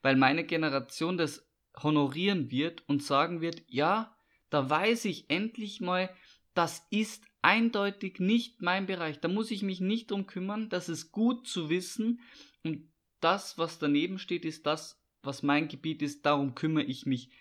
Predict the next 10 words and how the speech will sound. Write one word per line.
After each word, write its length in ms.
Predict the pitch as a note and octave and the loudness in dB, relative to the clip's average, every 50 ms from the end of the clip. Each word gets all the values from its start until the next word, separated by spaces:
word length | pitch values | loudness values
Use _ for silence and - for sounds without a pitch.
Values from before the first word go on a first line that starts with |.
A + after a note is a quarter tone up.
| _ _ | _ _
sehr 280 | - - - B2+ B2 B2 | -16 -6 -2 -2 -2 -2
gerne. 340 | - F2+ - - - - - _ _ _ _ _ _ _ _ _ _ _ _ _ _ _ _ _ _ _ _ - - _ | -4 -10 -12 -12 -12 -16 -18 _ _ _ _ _ _ _ _ _ _ _ _ _ _ _ _ _ _ _ _ -20 -20 _
Sobald 500 | - E3+ D#3+ D#3+ E3+ - - A3+ A3 - | -6 -4 0 4 6 6 6 6 2 2
Sie 120 | - G3+ | -2 2
aber 240 | - E3 E3 F3 - | 2 4 4 4 2
an 180 | - D3+ D3+ C#3+ | 2 0 0 0
diesem 380 | F3+ F#3+ A3+ A3+ - G#3 G3 | 0 -2 -2 0 -2 -4 -2
Portfolio 600 | - F#3 E3 D#3+ D#3+ - - F3 F#3+ G#3+ G#3 G3+ | 0 2 2 2 0 -2 0 0 0 2 2 0
etwas 380 | - - - - - D3+ D#3 - | 0 0 -2 -4 -2 -4 -4 -6
verändern 800 | - - - - - D3+ F3 F3 E3 C#3 C3 F#2+ - C3 A#2 - | -6 -8 -8 -2 2 2 4 4 4 2 0 -2 -2 -6 -12 -14